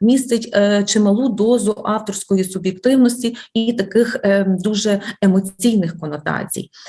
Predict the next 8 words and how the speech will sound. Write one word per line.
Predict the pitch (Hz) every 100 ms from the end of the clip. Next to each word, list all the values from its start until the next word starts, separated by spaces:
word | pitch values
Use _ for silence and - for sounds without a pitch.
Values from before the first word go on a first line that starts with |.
| 214 -
Е, | 190 185 185 185 185 180
до | 214
першого | 294 - 254 247
знайомства | 240 247 277 415 - 202
з | -
Франком | 196 196 233 320 226
Грінченкова | 214 214 247 247 240 208
знала | 202 220 240 233 220